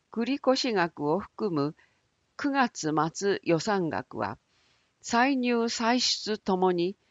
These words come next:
約一千百六十五億円で、うち歳入では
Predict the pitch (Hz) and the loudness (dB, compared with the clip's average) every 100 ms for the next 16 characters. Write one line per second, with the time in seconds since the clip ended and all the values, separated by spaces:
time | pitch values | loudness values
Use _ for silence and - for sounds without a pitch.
0 | _ _ 180 196 - 135 135 - _ _ | _ _ 0 0 -2 -8 -8 -12 _ _
1 | 190 185 - - 269 165 175 180 - 220 | -4 -2 -2 0 0 0 -2 -4 -2 0
2 | 214 220 190 208 202 196 156 185 208 - | 2 0 -2 2 2 2 2 2 2 0
3 | 196 180 165 156 147 170 _ _ _ _ | 2 2 2 0 -2 -2 _ _ _ _
4 | _ - 180 - 220 - - - 226 247 | _ -6 -4 -2 -4 -6 -8 0 2 2
5 | 240 226 220 214 214 131 131 | 2 2 2 4 4 2 -2